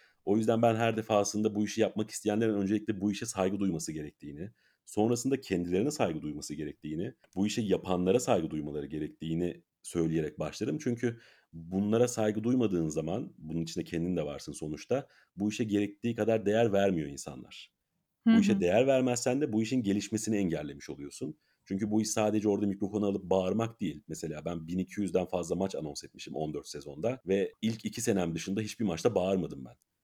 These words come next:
Speaker 1: Aslında mikrofonla yeri geliyor on beş bin kişiye, yeri geliyor yüz bin kişiye, kurumsal taraftaki işlerden bahsediyorum, hi-, hitap ediyorsun ama bağırmıyorsun. Çünkü sesini kullanmayı öğreniyorsun bir yerden sonra.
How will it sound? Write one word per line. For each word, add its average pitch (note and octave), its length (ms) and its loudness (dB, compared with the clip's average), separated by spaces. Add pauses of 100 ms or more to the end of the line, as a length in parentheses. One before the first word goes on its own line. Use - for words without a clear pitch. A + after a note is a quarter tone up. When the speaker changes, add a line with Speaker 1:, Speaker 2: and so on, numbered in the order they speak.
(220)
Speaker 1:
Aslında G2 300 0
mikrofonla A#2 720 0 (280)
yeri G2+ 240 2
geliyor F#2+ 300 2
on F#2 180 2
beş D#2+ 200 -6
bin D2 100 -10
kişiye, F#2 320 -6
yeri F2+ 260 0
geliyor F#2 260 0
yüz F2 320 -4
bin D2 140 -8
kişiye, F2 560 -6 (120)
kurumsal D#2+ 380 -6
taraftaki D2 460 -12
işlerden C#2+ 680 -12
bahsediyorum, D2+ 640 -8 (400)
hi-, E2 220 -8
hitap A#2 280 2
ediyorsun A2 520 -2 (280)
ama D3 220 4
bağırmıyorsun. D3 680 2
Çünkü G2+ 200 -6
sesini A#2+ 320 0
kullanmayı A#2 520 4
öğreniyorsun D#2 520 2
bir D2+ 40 -2
yerden C#2+ 320 -4
sonra. F2 400 -4